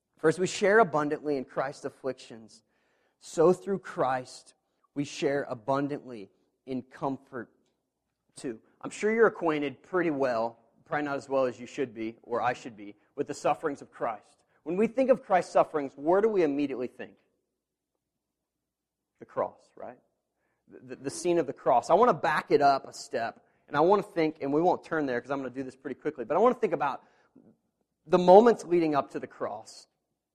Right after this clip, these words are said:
specifically the Garden of Gethsemane. Um, we're familiar with that scene because Jesus is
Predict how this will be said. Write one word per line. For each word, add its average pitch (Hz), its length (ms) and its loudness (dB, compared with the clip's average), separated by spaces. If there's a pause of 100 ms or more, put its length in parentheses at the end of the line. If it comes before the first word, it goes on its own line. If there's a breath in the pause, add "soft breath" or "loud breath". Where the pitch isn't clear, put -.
(280)
specifically 220 520 4
the 185 80 2
Garden 151 300 6
of 127 60 -6
Gethsemane. 110 500 -10 (920)
Um, 131 360 -4
we're 165 120 4
familiar 214 340 4
with 214 120 6
that 185 180 2
scene 160 460 -4 (220)
because 160 400 2 (100)
Jesus 196 560 -2
is 160 160 -10